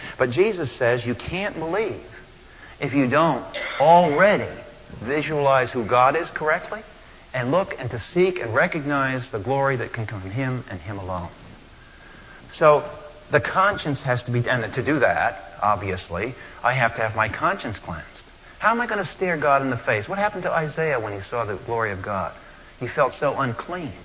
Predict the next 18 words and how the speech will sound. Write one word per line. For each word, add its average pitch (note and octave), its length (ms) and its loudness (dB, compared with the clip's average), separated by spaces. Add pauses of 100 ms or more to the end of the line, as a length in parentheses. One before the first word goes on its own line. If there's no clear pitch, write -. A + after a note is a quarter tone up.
(1200)
So C#3 260 6 (100)
in F3+ 120 4
my D#3+ 180 6
depths E3 460 2
of C#3 100 -6
my B2+ 160 0
heart, D3+ 480 -2 (300)
how G#3+ 180 0
do F#3+ 160 2
I E3 120 4
face F#3+ 420 0
him C#3+ 280 0
to C#3+ 100 -8
say, D3+ 240 0
"Lord, D#3+ 260 0
I D3+ 80 0
trust - 460 -8
you," - 80 -14